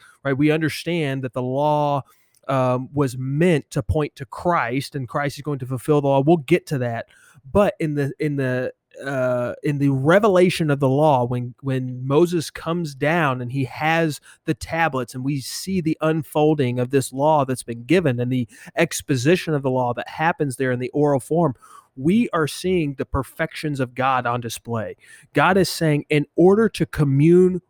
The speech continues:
with me, there is a guideline, there is, there are restrictions." This is not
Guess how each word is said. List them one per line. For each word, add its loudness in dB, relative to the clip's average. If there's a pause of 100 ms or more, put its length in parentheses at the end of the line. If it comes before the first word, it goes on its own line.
with -2
me, 2 (300)
there 2
is -2
a -4 (200)
guideline, 0
there 0
is, -2 (220)
there 0
are 2
restrictions." -4
This 0
is 0
not 0